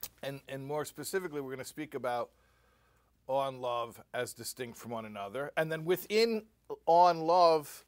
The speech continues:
themselves, we're gonna speak about various different degrees and types of these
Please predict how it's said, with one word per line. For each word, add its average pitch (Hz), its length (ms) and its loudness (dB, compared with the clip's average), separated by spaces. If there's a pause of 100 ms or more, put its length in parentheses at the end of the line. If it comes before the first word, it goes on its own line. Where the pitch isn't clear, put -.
(460)
themselves, 160 1080 4 (360)
we're 139 120 -4
gonna 147 140 -6
speak 160 340 -6
about 143 300 -2 (100)
various 170 1000 10
different 139 760 0
degrees 151 1040 -6 (380)
and 139 420 -6 (340)
types 226 600 0 (540)
of 185 440 8
these 123 460 -8